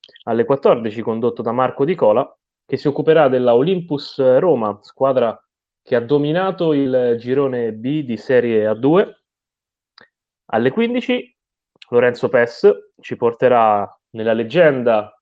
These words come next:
del calcio a cinque. Oggi avremo ospite Maurizio Salustri. Alle sedici lo spazio Talent Scout, condotto e curato da Lorenzo Savi,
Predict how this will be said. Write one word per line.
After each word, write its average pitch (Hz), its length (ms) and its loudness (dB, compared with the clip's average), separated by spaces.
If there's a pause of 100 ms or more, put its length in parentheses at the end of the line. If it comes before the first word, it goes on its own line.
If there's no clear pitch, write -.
del 104 760 -4
calcio 123 240 -4
a - 20 -10
cinque. 208 380 0
Oggi 110 240 4
avremo 113 340 0
ospite 110 380 -4
Maurizio 107 480 -6
Salustri. 139 680 -4 (880)
Alle 120 200 -2
sedici 233 580 -2 (800)
lo - 120 -2
spazio 131 400 0
Talent 131 260 0
Scout, 175 760 0
condotto 117 420 -6
e 107 60 -10
curato 113 360 -2
da 110 100 0
Lorenzo 113 380 -2
Savi, 127 500 -2